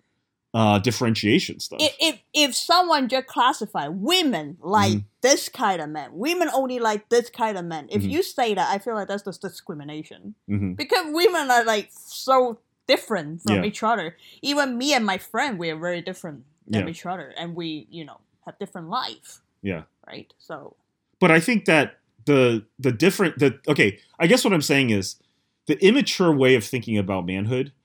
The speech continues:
Speaker 1: is to think of men simply as not women, right? It, meaning we think of masculinity and manhood as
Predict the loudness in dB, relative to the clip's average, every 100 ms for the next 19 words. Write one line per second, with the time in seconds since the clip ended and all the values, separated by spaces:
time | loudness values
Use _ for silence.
0 | _ _ _ 0 2 2 -2 2 2 2
1 | 2 2 4 4 2 2 0 0 0 0
2 | 0 0 -2 -2 -2 -2 -2 -4 -4 -8
3 | -18 _ -10 -4 -4 -6 _ -4 -2 2
4 | 4 6 2 0 -8 _ _ 0 2 2
5 | 2 4 2 0 -2 0 0 0 2 2
6 | 2 2 2 2 2 0 2 2 2 0
7 | -2 -2 -2 -4